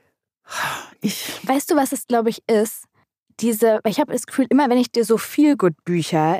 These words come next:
Speaker 2: empfehle, sind das die, die unten durchfallen. Also hier Leonhard und Paul, Zusammen
Speaker 1: Ja.
Speaker 2: sind wir wundervoll, Panda-Tage. Die habe ich, äh, könnte ich alle so zusammen in so einen Insta-Post packen.
Speaker 1: Echt? Lass
Speaker 2: Bücher
Speaker 1: uns
Speaker 2: zum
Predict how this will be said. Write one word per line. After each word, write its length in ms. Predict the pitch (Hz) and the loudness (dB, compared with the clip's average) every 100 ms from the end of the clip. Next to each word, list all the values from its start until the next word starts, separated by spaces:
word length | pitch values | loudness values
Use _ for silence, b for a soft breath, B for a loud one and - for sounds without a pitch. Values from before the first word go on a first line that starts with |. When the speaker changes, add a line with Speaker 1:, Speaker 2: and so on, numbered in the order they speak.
| - | 0
Speaker 2:
empfehle, 640 | 175 165 175 165 170 269 403 b b b 214 | 0 2 2 4 4 2 -2 b b b 0
sind 180 | 208 | 2
das 220 | 220 240 - | 0 -2 -4
die, 220 | 220 208 | -2 0
die 160 | 214 | 2
unten 320 | 185 185 190 175 | 2 4 2 4
durchfallen. 580 | 180 - - 147 147 - | 2 0 -2 0 0 0
Also 240 | 190 180 | 0 2
hier 180 | 180 190 | 2 4
Leonhard 480 | 170 180 175 170 170 | 4 4 2 0 0
und 160 | 180 - | -4 -2
Paul, 600 | 269 254 247 247 240 233 B B | 0 2 2 2 2 -2 B B
Zusammen 300 | - 202 208 | -6 0 2
Speaker 1:
Ja. 40 | 214 | 2
Speaker 2:
sind 160 | 196 | 2
wir 120 | 254 | 2
wundervoll, 680 | 262 254 240 - 220 220 220 | 4 4 4 2 2 2 2
Panda-Tage. 800 | - 254 240 226 - 208 208 214 B B - | 0 2 2 0 -2 -2 0 -2 B B 0
Die 160 | 294 277 | 0 2
habe 160 | 220 240 | 0 0
ich, 220 | - - - | -2 -14 -10
äh, 100 | - _ - 240 | -10 _ -4 -4
könnte 220 | - 269 269 | 0 -2 -4
ich 60 | - | -4
alle 220 | 262 294 269 | 0 2 2
so 120 | 269 | 0
zusammen 420 | - 233 233 247 | 2 2 2 2
in 160 | 226 220 | 2 2
so 100 | 214 | 2
einen 120 | 208 | 2
Insta-Post 640 | 254 - 240 247 240 240 - | 2 2 -2 2 2 2 -4
packen. 280 | 226 202 | 0 2
Speaker 1:
Echt? 240 | 233 226 - | 2 0 -2
Lass 160 | 214 247 | 2 4
Speaker 2:
Bücher 260 | 262 294 190 | 4 2 0
Speaker 1:
uns 100 | 170 | 0
Speaker 2:
zum 380 | 240 233 233 | 2 2 -2